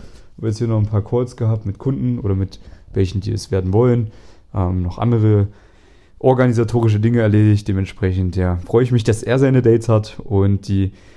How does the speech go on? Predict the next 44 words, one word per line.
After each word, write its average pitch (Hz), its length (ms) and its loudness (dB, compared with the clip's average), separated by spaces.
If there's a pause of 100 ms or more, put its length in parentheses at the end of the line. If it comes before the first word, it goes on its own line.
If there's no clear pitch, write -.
(200)
harte 117 300 2
Realität 117 380 2
für 120 100 2
mich 113 160 2
ist 107 140 0
halt 104 180 2
als 101 220 -2
Unternehmer 95 440 0
mittlerweile, 87 540 -2
dass 87 240 -10
ich 85 160 -8
mich - 200 -8
eben 95 180 -2
auch 95 220 -4
sehr, 127 200 2
sehr 131 160 2
viel 147 180 0
ums 123 160 2
Business 120 280 0
kümmern 113 200 2
muss. 110 240 2 (380)
Und 101 120 -2
auch 98 120 2
wenn 113 120 4
ich 110 120 2
jetzt 110 160 0
gerne 104 220 2
ein 101 40 2
Date 107 200 2
gehabt 98 260 -2
hätte 110 200 -2
mit 104 160 -2
einer 107 100 2
hübschen 95 260 -2
Frau, 95 300 -2 (460)
weil 92 100 -8
ein 90 60 -6
paar 95 180 -4
habe 95 120 -2
ich - 80 -6
ja 95 60 -4
hier 92 140 -2
auch 104 140 -4
kennengelernt, 90 560 -4